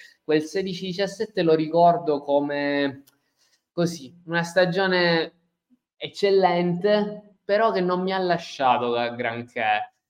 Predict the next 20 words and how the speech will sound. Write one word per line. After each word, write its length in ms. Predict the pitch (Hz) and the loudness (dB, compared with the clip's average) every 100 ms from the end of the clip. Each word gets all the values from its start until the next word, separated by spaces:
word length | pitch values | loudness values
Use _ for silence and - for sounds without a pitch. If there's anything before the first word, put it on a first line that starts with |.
| - | -20
Vedo 360 | - 160 170 170 | -2 2 4 4
anche 340 | 160 151 160 | 2 -2 -6
qui 200 | - 170 | -4 0
alcuni 480 | 160 156 - 156 156 | 0 -2 -4 -4 -4
nomi, 720 | 170 190 180 156 147 139 135 | -2 0 0 0 -2 0 0
tipo, 460 | 135 131 131 127 127 | -4 -4 -2 0 -2
sì, 440 | 123 160 151 123 | -6 -8 -6 -6
Sanchez, 880 | 120 135 143 156 151 135 120 120 _ | -6 -4 -2 -4 -4 -4 -4 -6 _
Dele 540 | 123 120 120 127 127 | -8 -6 -4 -2 0
Alli 500 | 131 139 139 135 131 | 2 4 2 0 -6
più 180 | 127 131 | -8 -4
Eriksen, 600 | 131 160 165 123 - 127 | 0 2 2 0 -8 -10
ecco, 240 | 131 127 127 | -10 -8 -8
de-, 160 | 123 | -8
fu, 240 | 120 143 135 | -10 -8 -8
fu 160 | 123 | -8
una 160 | 147 139 | -6 -6
stagione, 840 | - 131 127 131 135 131 127 127 - _ _ _ | -6 -8 -6 -6 -4 -4 -2 -4 -8 _ _ _
eh, 720 | - 127 127 123 123 120 247 | 0 4 6 4 2 0 -6
la, 220 | 143 135 | -6 -4